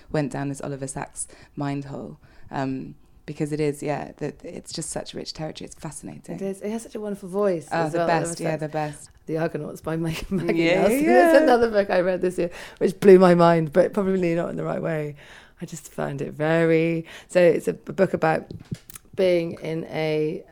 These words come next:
Speaker 2: uh, relationship with a trans man, and he and Maggie decide to have a baby, and the, it's n-, more, much more about the concept of, I guess, acceptance and of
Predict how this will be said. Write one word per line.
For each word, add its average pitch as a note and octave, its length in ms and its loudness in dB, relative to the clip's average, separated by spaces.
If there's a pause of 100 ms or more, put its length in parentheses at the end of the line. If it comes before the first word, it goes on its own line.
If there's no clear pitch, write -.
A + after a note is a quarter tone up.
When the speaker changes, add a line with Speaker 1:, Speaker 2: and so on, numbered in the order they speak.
Speaker 2:
uh, D3+ 520 -8
relationship E3 440 -6
with D#3 160 -8
a D#3+ 80 -8
trans D#3+ 720 -6
man, D#3 580 -8
and D#3 480 -8
he D3+ 680 -10 (560)
and D3 480 -10
Maggie D3 460 -10
decide D3+ 280 -16
to - 40 -20
have - 80 -20
a D3+ 40 -14
baby, D#3+ 600 -4
and E3 200 -4
the, F3 140 -8
it's F#3+ 240 -6
n-, G#3 140 0
more, A3 240 2
much A3 280 0
more F#3+ 200 2
about D#3+ 440 -4 (420)
the - 80 -18
concept - 500 -10
of, D#3 220 -10 (1300)
I F3 100 -8
guess, E3+ 260 -6
acceptance - 840 -10
and C#3+ 520 -12 (160)
of D3 460 -14